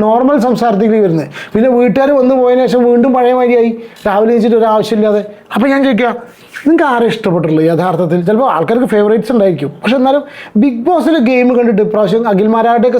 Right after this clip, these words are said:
സീസണിലൊക്കെ ഓർമ്മയില്ലേ, ഒരാളെ നമുക്ക് ഇഷ്ടപ്പെട്ടിരുന്നല്ലോ, ഒരാളെ നമുക്ക് പറയായിരുന്നു, "ഞാൻ അയാൾ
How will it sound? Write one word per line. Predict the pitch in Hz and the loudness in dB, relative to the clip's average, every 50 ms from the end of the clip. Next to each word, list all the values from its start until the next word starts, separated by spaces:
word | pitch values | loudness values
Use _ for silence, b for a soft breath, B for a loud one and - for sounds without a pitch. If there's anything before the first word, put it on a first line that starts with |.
| 240 | -2
സീസണിലൊക്കെ | 240 233 233 233 240 240 247 247 214 247 | -2 -2 -2 0 0 0 0 0 0 0
ഓർമ്മയില്ലേ, | 240 240 240 247 233 196 165 - - 214 | 0 0 0 0 0 0 -2 -2 -2 -2
ഒരാളെ | 233 240 240 254 262 | 0 0 0 0 0
നമുക്ക് | 262 262 240 277 - | 0 0 0 -2 -2
ഇഷ്ടപ്പെട്ടിരുന്നല്ലോ, | - - 277 247 247 233 220 247 202 180 151 131 123 - B B B B B B B - | -2 -2 -2 -2 0 0 0 0 0 -2 -4 -4 -6 -8 B B B B B B B -2
ഒരാളെ | 233 254 247 262 262 | -2 0 0 0 0
നമുക്ക് | 254 233 233 220 - - | 0 0 -2 -4 -2 -2
പറയായിരുന്നു, | 208 196 208 214 226 233 220 202 185 170 175 | -2 0 2 2 2 2 2 2 0 0 0
"ഞാൻ | 175 175 160 | 0 0 -2
അയാൾ | 143 143 165 175 170 170 | 0 0 0 2 2 2